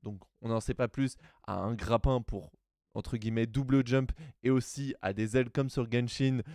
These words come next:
comme, euh, sur Tower of Fantasy, donc ça c'est plutôt sympa. On a pu voir aussi, comme vous le voyez actuellement à l'écran, euh, les personnages, donc ça s'appelle les résonateurs.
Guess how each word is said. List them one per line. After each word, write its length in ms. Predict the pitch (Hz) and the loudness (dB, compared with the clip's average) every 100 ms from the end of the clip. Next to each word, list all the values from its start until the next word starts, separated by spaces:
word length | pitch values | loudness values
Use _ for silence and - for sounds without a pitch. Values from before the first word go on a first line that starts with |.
| - _ | -20 _
comme, 200 | 135 127 - | -2 -2 -2
euh, 160 | 101 | -4
sur 220 | 95 - - | -4 -6 -2
Tower 220 | 123 107 | 0 0
of 120 | 101 | -2
Fantasy, 380 | 113 104 107 120 | -6 -8 -6 -6
donc 180 | 107 - | -8 -6
ça 140 | 113 | -8
c'est 160 | - 120 | -6 -12
plutôt 260 | 107 - | -10 -8
sympa. 380 | 107 110 123 131 202 - - _ _ _ - | -6 -2 0 0 -2 -20 -20 _ _ _ -4
On 140 | 196 | 2
a 80 | 190 | 2
pu 140 | 190 | 2
voir 240 | 165 175 156 | 0 0 2
aussi, 260 | 139 165 | -2 -4
comme 240 | - 123 117 | -2 -2 -2
vous 240 | 110 139 | -4 -4
le 60 | 123 | 0
voyez 400 | 127 131 135 - | 2 2 0 -2
actuellement 600 | - 151 - 156 135 139 - | 0 0 0 -2 0 -2 0
à 100 | 120 | 2
l'écran, 480 | 120 - 127 123 - | 2 0 -2 -4 -4
euh, 320 | 98 90 78 85 | -8 -8 -8 -8
les 280 | 92 101 | -4 -4
personnages, 840 | 104 - 160 - 143 131 160 151 107 | -4 0 0 2 0 2 2 0 -6
donc 220 | 101 98 _ _ | -10 -12 _ _
ça 100 | - | -18
s'appelle 400 | - 107 - 113 - | -8 -4 -2 -2 -4
les 180 | 98 101 | -8 -8
résonateurs. 840 | 101 123 117 123 120 - 147 156 | 0 0 2 0 0 2 2 2